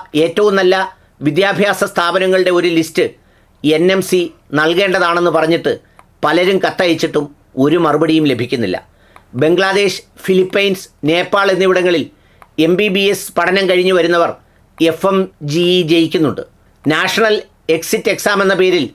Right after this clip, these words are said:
ഇവിടുത്തെ മെഡിക്കൽ വിദ്യാർത്ഥികൾക്കും വിദേശത്തു നിന്ന വിദ്യാർത്ഥികൾക്കുമായി ഒരു പൊതുപരീക്ഷ നടത്തുന്നതിനെക്കുറിച്ച് എൻ എം സി ആലോചിക്കുകയാണ്. അതൊക്കെ ഒടുവിൽ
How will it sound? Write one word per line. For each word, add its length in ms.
ഇവിടുത്തെ 360
മെഡിക്കൽ 340
വിദ്യാർത്ഥികൾക്കും 680
വിദേശത്തു 600
നിന്ന 240
വിദ്യാർത്ഥികൾക്കുമായി 840
ഒരു 240
പൊതുപരീക്ഷ 580
നടത്തുന്നതിനെക്കുറിച്ച് 800
എൻ 180
എം 140
സി 100
ആലോചിക്കുകയാണ്. 720
അതൊക്കെ 400
ഒടുവിൽ 240